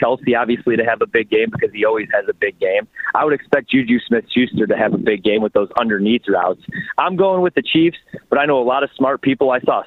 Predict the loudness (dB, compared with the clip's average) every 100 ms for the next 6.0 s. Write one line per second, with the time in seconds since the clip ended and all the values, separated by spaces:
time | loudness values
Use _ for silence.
0 | _ -4 -2 -4 0 -2 0 0 2 0
1 | 2 0 0 0 0 2 0 0 0 0
2 | 0 0 -2 0 2 2 2 2 0 0
3 | 0 0 -4 _ 0 2 0 -2 -8 -6
4 | -2 0 -2 0 0 0 0 0 0 -2
5 | -2 -2 -4 _ _ -2 0 0 0 -2